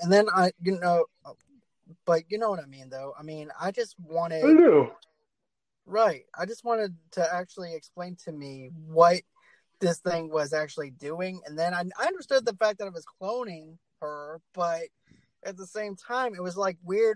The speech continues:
Speaker 1: on the process on how they were doing it.
Speaker 2: Yeah, the ending can be pretty confusing.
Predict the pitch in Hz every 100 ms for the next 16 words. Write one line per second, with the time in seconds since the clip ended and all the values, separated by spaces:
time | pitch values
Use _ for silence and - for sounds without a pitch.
0 | 196 185 175 160 - 202 294 214 170 170
1 | 170 170 165 156 147 139 156 196 170 _
2 | _ _ _ _ _ _ _ _ _ _
3 | _ _ _ _ _ _ _ _ _ _
4 | _ _ _ - 233 240 233 233 - -
5 | 208 208 240 262 254 233 214 - 208 196
6 | 196 185 - 139 160 151 - 170 156 147
7 | - 147 - 143 143 156 151 151